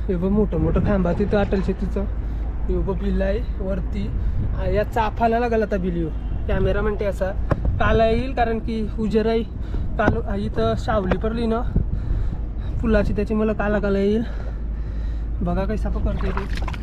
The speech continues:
हे बघा, चाफाला उतरलोय आता मी, बिल आहे दुसरा. दुसरा बिल भेटणं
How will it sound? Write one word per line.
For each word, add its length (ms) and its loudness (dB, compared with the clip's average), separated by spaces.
हे 80 -2
बघा, 220 -4
चाफाला 440 0
उतरलोय 400 0
आता 140 -4
मी, 160 0
बिल 180 -2
आहे 160 0
दुसरा. 320 -2
दुसरा 360 0
बिल 160 0
भेटणं 300 2